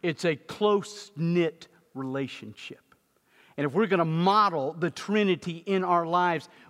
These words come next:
we've got to focus on each other. We've got to physically be in each other's life. I'm amazed now at what I see. And my wife's had to drill this into me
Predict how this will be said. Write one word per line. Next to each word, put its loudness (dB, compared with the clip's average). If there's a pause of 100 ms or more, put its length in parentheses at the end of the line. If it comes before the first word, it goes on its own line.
we've 0
got 2
to 0
focus 0 (100)
on 2
each -6
other. 2 (240)
We've 2
got 4
to 0
physically 0
be 2
in 4
each 2
other's 0
life. 2 (300)
I'm 6
amazed 2
now 0
at -6
what 0
I -2
see. -12 (1300)
And 0
my 8
wife's 6
had -2
to -6
drill 4
this -2
into 2
me -4